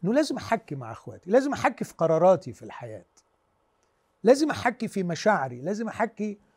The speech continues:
في ال-، القيم اللي بت-، وهم يسألوني: "طب أنت إيه القيمة الحاكمة؟ إيه اللي، إيه اللي بيحكمك في اتخاذ القرار ده؟" ولازم أتعود على حجم كبير من الشفافية مع أخواتي المؤمنين اللي أنا بحبهم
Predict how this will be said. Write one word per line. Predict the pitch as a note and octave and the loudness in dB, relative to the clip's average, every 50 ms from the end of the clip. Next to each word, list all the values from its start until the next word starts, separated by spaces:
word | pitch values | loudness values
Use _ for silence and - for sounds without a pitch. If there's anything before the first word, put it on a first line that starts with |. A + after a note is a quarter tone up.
| _ _ _ _ _ | _ _ _ _ _
في | - - E3+ E3 D#3+ D#3 D3+ E3+ E3+ | -6 -4 -2 -2 -2 -2 -4 -4 -6
ال-، | D#3 - - F#3 | -6 -6 -8 -8
القيم | E3+ D#3 - - A#3 C4+ B3 G#3+ G#3 | -8 -8 -2 0 2 2 4 2 0
اللي | G3 F3+ E3+ | 0 -2 -4
بت-، | - - - E3+ - | -6 -8 -10 -10 -6
وهم | F3+ E3+ E3+ F3 C4 E4+ D#4 | -4 0 2 4 4 4 2
يسألوني: | B3+ - - F#3+ F#3+ F3+ A3+ A#3+ F#3+ D#3 | -2 -4 -4 -4 -4 -2 -2 -2 -4 -4
"طب | - E3 D#3+ | -4 -4 -4
أنت | G3+ G#3 - | -4 -4 -4
إيه | G#3 F3 A3+ | -2 -2 -2
القيمة | A#3+ A3+ - - G#3+ G#3 F#3 - | -2 -2 -2 -6 -6 -6 -6 -8
الحاكمة؟ | - - - D#3+ - - F#3+ F#3 E3 C#3 | -8 -6 -6 -6 -6 -6 -8 -8 -8 -8
إيه | E3 F#3 G#3+ | -6 -6 -4
اللي، | A3 G3+ F3+ | -4 -4 -6
إيه | F3+ G3 G#3+ | -6 -6 -6
اللي | A3 G3+ | -4 -4
بيحكمك | E3 E3 - - - - A#3 A3+ G3 D3+ - | -6 -6 -8 -6 -2 -2 0 0 -2 -4 -8
في | - E3+ | -12 -18
اتخاذ | D3+ - D#3 - F3 F3 D3+ D3+ | -18 -16 -10 -8 -8 -8 -6 -8
القرار | C#3 - - D3+ D#3 D#3+ D3+ | -12 -12 -10 -8 -6 -6 -6
ده؟" | C3+ C#3 B2+ - _ _ _ _ _ _ _ _ _ _ - | -8 -8 -10 -12 _ _ _ _ _ _ _ _ _ _ -10
ولازم | D#3 D#3 A#3 D#4 D4 - F4+ B3 | -4 -2 0 0 0 0 -4 -6
أتعود | A#3+ - - - - A#3 C#4+ B3+ A3+ F3 E3 | -6 -8 -4 -2 0 0 0 0 -2 -4 -4
على | - - A3 A#3+ G#3+ - | -6 -6 -4 -4 -4 -6
حجم | - - - A#3+ G#3+ G3 F3+ F#3 | -4 -2 -2 -2 -2 -4 -6 -6
كبير | C#3+ C3 D#3 F#3+ G#3 F#3 | -8 -8 -10 -10 -8 -6
من | F#3 F#3 E3 | -6 -6 -6
الشفافية | D3+ - - - D3+ - - D#3 - - G3+ G#3 F#3 D#3 | -6 -8 -8 -8 -8 -8 -8 -10 -8 -6 -6 -4 -4 -4
مع | C#3 C3 B2 C#3+ | -6 -6 -8 -10
أخواتي | - - - F3+ F#3 F3+ - D#3+ | -8 -6 -4 -4 -4 -4 -6 -8
المؤمنين | C#3 C#3+ C#3 - - D3 D#3 F3 E3 D3 | -10 -10 -10 -12 -10 -8 -6 -6 -6 -6
اللي | C3+ C3+ D#3 | -6 -4 -4
أنا | D#3+ D#3 | -4 -4
بحبهم | C3+ - - - C3 B2 C3+ F3+ E3 D3 D#3 D3+ D#3 | -6 -10 -12 -14 -12 -8 -4 -4 -2 -2 -4 -6 -8